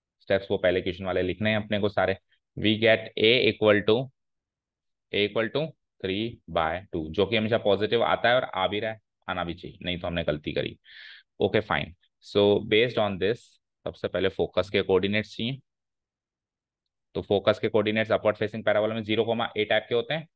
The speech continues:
और ए हमने निकाल लिया है ज़ीरो कॉमा थ्री बाय टू। ठीक है, पहले क्वेश्चन का आंसर क्लियर है,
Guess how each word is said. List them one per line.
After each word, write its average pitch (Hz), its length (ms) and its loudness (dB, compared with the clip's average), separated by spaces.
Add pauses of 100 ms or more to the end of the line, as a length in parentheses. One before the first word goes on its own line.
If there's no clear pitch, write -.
(220)
और - 240 -4
ए 104 100 2
हमने 104 240 -6
निकाल 85 300 -4
लिया 80 160 -6
है 80 60 -12
ज़ीरो 98 220 -4
कॉमा 107 320 0 (320)
थ्री 85 140 -2
बाय - 160 -2
टू। - 140 -14 (1040)
ठीक 117 120 -2
है, 127 60 0
पहले 113 200 2
क्वेश्चन 110 220 -2
का 113 80 0
आंसर 117 180 -2
क्लियर 120 220 0
है, 151 120 -6